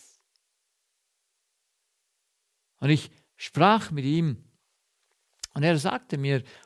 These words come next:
unter anderem auch, dass er ein, eine Not hatte, überhaupt meine Vorträge überhaupt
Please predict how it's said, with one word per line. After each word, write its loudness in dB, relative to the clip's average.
unter -2
anderem 2
auch, -2
dass -4
er 2
ein, 0
eine 2
Not 0
hatte, -8
überhaupt -2
meine -4
Vorträge 0
überhaupt -2